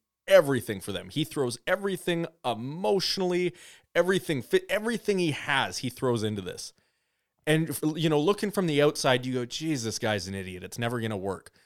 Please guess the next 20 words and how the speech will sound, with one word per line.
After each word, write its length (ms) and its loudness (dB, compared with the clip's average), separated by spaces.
But 180 0
to 120 0
that 320 4
guy, 320 4
he's 280 -2
like, 280 0
"No, 380 -4
I 100 0
can 180 -6
see 460 -2
it. 240 -10
I, 260 -2
I 220 -4
can 160 -6
feel 520 0
it. 140 -4
Something 400 -2
can 140 -4
happen 420 -2
here." 300 -8